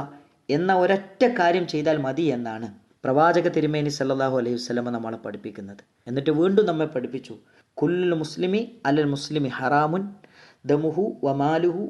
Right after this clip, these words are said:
വ ഇർദുഹു", മുസ്ലിമിനെ സംബന്ധിച്ചിടത്തോളം മുസ്ലിമിൻ്റെ എല്ലാം, അവൻ്റെ രക്തം, അവൻ്റെ സമ്പത്ത്,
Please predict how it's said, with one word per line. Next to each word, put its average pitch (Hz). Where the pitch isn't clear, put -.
വ 151
ഇർദുഹു", 127
മുസ്ലിമിനെ 254
സംബന്ധിച്ചിടത്തോളം 165
മുസ്ലിമിൻ്റെ 190
എല്ലാം, 196
അവൻ്റെ 170
രക്തം, 151
അവൻ്റെ 151
സമ്പത്ത്, 160